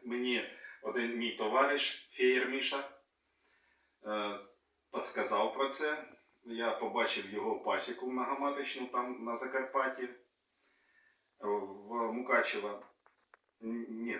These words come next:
ні, Мукачево — це те саме, Виноградово. Так от, е, я коли знайшов це, це ось десь от така стопа,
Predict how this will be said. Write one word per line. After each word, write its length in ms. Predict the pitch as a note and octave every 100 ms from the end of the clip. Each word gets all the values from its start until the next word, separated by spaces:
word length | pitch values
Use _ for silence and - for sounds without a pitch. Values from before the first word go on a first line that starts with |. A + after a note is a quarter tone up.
| -
ні, 160 | G2 -
Мукачево — 500 | G#2 - - - G2+
це 300 | G2 A2 G2+
те 80 | -
саме, 320 | - F#2 F#2
Виноградово. 720 | F#2 B2 B2 A#2+ - - - - _ _ _ _ _ _
Так 160 | A#2 A#2
от, 240 | G#2+ - -
е, 360 | A2+ G#2+ G2 - - _ _ _ _ _ _ _ _ _ _ _ _ _ _ _ _ _ _ _ _ _ _ _
я 200 | - C3
коли 240 | C3+ C3+ A#2+
знайшов 460 | B2 B2+ G3+ -
це, 380 | - - - -
це 200 | - C3+
ось 300 | - C#3 -
десь 540 | - - - - - _
от 180 | C#3 C#3+
така 300 | C#3+ - C#3
стопа, 720 | - - G3 G3+ - - -